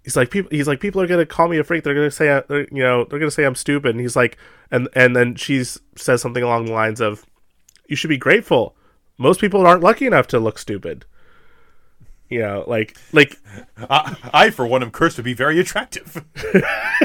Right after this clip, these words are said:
Speaker 1: Just, like, all these great lines, and, like, you know, she, she messes around with her kid. Like, there's that scene where she ties his shoelaces,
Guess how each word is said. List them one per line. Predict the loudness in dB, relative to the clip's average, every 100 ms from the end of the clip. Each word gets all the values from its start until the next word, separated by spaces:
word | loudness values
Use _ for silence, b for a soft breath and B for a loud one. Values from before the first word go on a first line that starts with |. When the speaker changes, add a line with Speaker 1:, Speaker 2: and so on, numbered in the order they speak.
| -2 -6 -8 -2 -2 2 2 2 0 -4 -2 -6 0 0 2 0 0 _ _ -4 -4 B B B B B B B B B _ _ -10
Speaker 1:
Just, | -2 2
like, | 2
all | 2 2
these | 4 0
great | -2 0 4 6 4 0
lines, | 2 6 6 4 2 -4
and, | -2
like, | 0 0 -4
you | -2 0
know, |
she, | 0 -4 -8
she | -6
messes | -2 -2 -2 -4
around | -2 0 0
with | -2
her | -4
kid. | -6 0 0 0
Like, | -2
there's | -4 -2
that | -2 -4
scene | -8
where | -8
she | -8 -10
ties | -6 -4
his | -6
shoelaces, | -10 -12 -8 -8 -8 -6 -8 -8 -12